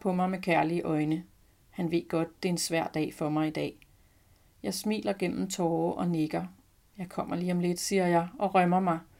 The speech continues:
Lyden af min stemme kan ikke rigtig komme igennem, så jeg må prøve igen og gentage mine ord lidt højere.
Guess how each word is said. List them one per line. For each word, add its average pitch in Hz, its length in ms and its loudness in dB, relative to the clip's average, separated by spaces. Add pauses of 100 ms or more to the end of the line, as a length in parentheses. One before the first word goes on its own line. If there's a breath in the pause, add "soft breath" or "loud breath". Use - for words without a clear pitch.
(440 loud breath)
Lyden 214 280 0
af 202 60 4
min 185 140 2
stemme 175 440 -2
kan 196 120 -2
ikke 185 200 -2
rigtig 170 240 -2
komme 165 240 0
igennem, 175 400 0
så 185 120 -2
jeg 185 160 4
må 185 120 2
prøve 196 360 4
igen 175 420 0
og 185 140 -2
gentage 175 460 0
mine 170 260 0
ord 165 280 -2 (120)
lidt 175 160 -2
højere. 156 420 0